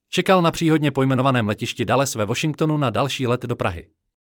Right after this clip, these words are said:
Věděl, že od nynějška bude Cárdenasův náhradník zvýhodňovat české hlavní město při rozdělování milionů z usaid.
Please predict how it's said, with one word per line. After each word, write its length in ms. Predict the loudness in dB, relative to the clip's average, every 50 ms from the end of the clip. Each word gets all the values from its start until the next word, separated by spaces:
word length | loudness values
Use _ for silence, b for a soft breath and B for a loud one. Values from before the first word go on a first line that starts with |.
| _ _ _ _ _ _ _ _ _ _ _ _ _ _ _ _ _ _ _
Věděl, 400 | 0 2 2 4 6 6 6 6
že 140 | 6 4 2
od 140 | 2 2 2
nynějška 440 | 2 4 4 2 2 2 2 2 2
bude 200 | 4 2 2 2
Cárdenasův 640 | 4 4 4 4 2 2 0 0 0 -2 -2 0
náhradník 460 | 0 0 2 2 2 0 0 -2 -4 -4
zvýhodňovat 540 | -4 -2 -2 -2 0 0 0 0 -2 -2
české 320 | -2 -4 -6 -2 -2 0 0
hlavní 300 | 2 0 0 0 -2 -2
město 280 | -2 -4 -2 -2 -4
při 180 | -2 0 0 0
rozdělování 680 | 0 0 0 0 0 2 4 4 2 2 2 0 0 0
milionů 460 | 0 0 0 2 2 0 0 -2 -4
z 60 | -4
usaid. 560 | -6 -8 -8 -6 -6 -6 -8 -8 -10 _ _